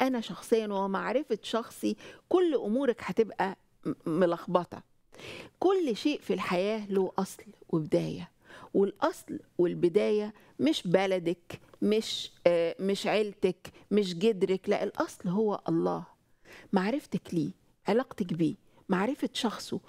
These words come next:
وعوده في حياتك. فأنا بقول لكم النهاردة،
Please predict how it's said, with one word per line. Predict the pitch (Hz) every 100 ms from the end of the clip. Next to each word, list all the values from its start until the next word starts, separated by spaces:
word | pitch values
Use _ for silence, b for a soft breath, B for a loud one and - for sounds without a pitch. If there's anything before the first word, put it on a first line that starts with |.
| B -
وعوده | 208 311 240
في | 220
حياتك. | - 196 208 202 - - - B B
فأنا | 349 349
بقول | 214 208
لكم | 247 -
النهاردة، | 208 190 208 190 156